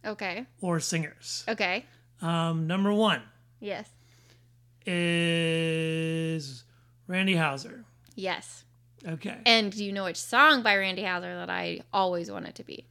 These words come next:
Speaker 2: Well, It's Not Like a Cowboy.
Speaker 1: It's Always Like a Cowboy.
Speaker 2: Okay. I knew that was in my head for some reason.
Speaker 1: <laughs>
Speaker 2: All right. So then the, the next one is,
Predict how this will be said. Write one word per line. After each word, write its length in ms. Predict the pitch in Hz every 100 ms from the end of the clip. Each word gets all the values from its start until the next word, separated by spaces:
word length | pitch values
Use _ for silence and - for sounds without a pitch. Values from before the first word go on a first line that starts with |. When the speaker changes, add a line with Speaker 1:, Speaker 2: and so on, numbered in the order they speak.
| _ _ -
Speaker 2:
Well, 340 | 165 156 151 233
It's 240 | 180 170
Not 240 | 180 180 160
Like 160 | 156
a 60 | 135
Cowboy. 520 | 120 156 135 - - 247
Speaker 1:
It's 200 | 196 -
Always 340 | 202 196 -
Like 180 | 156 -
a 40 |
Cowboy. 360 | - 214 - 208
Speaker 2:
Okay. 320 | 247 233 180 - - - 339 294 - -
I 80 | 208
knew 160 | 220 247
that 100 | 254
was 120 | 233
in 80 | 254
my 100 | 233
head 180 | 233 185
for 120 | 202
some 260 | 240 226
reason. 360 | 190 - - 339 - -
Speaker 1:
<laughs> 240 | 285 -
Speaker 2:
All 100 | 214
right. 160 | 240 - - 508
So 160 | 349 240
then 520 | 247 277 220 220 240 - 294 - - -
the, 180 | 214 214
the 160 | 190 196
next 380 | 208 247 180 208
one 360 | 190 165 165 175
is, 480 | 151 156 156 147